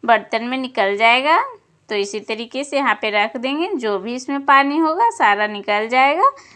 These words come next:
तब तक हम आगे का प्रोसेस कर लेते हैं फ्रेंड। देखिए, हमने गैस पे पैन को चढ़ा दिए हैं और पैन बिल्कुल अच्छे से गर्म हो गए हैं। तो इसमें हम पाँच स्पून सरसों ऑयल ऐड कर दिए हैं और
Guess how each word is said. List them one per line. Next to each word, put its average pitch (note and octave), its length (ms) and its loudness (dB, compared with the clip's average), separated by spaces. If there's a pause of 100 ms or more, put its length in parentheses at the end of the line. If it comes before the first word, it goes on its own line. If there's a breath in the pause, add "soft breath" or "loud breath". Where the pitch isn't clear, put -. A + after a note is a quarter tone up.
(160 loud breath)
तब G#3 140 0 (100)
तक A3+ 180 2
हम D4+ 120 0
आगे G#3 320 2
का G#3+ 160 0
प्रोसेस B3 460 -6
कर C4+ 200 -2
लेते C#4 300 -2
हैं D4+ 120 -4
फ्रेंड। F#4+ 300 -8
देखिए, A3 320 -6
हमने G4 260 -6
गैस G3+ 340 -4
पे C#4+ 160 -6
पैन G3+ 320 -2
को A3 140 -10
चढ़ा A3+ 400 -2
दिए A3+ 300 -6
हैं E4+ 180 0 (400 loud breath)
और A3+ 100 2
पैन A3+ 400 2
बिल्कुल A#3 340 -6
अच्छे A#3+ 360 -6
से C4 160 -6
गर्म C4+ 280 -2
हो D4+ 160 -2
गए D#4 120 -6
हैं। A4 160 -6
तो A#3 100 -8
इसमें G#3+ 360 -8
हम D4+ 300 -2
पाँच - 340 2
स्पून C4+ 460 -6 (340 soft breath)
सरसों A3 420 -2
ऑयल G#3 320 2
ऐड B3 280 -4
कर C4 180 -2
दिए C#4 300 -4
हैं F#4 200 0 (1600)
और B3 260 4